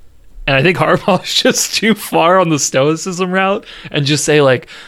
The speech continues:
"Oh, you gotta trust this guys, you gotta trust this guys." 'Cause it just feels like we're being gaslighted sometimes. <laughs> It's just like, you, you watch the team. Like, do you see what we're seeing here? 'Cause it looks like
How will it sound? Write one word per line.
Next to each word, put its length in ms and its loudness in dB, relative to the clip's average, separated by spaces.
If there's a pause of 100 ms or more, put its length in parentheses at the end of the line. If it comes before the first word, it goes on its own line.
"Oh, 80 -4
you 60 0
gotta 180 4
trust 280 0
this 100 -6
guys, 240 -2
you 60 -6
gotta 160 0
trust 240 -2
this 100 -6
guys." 300 -4
'Cause 160 2
it 240 2
just 180 0
feels 240 0
like 140 0
we're 80 2
being 160 2
gaslighted 540 -2
sometimes. 840 -4
<laughs> 80 -14
It's 180 -2
just 200 -2
like, 240 2 (300)
you, 200 -2
you 200 -2
watch 360 0
the 120 -12
team. 320 -10 (500)
Like, 120 0
do 80 0
you 60 2
see 220 0
what 140 2
we're 160 4
seeing 340 0
here? 260 4
'Cause 180 0
it 160 -2
looks 340 0
like 340 -2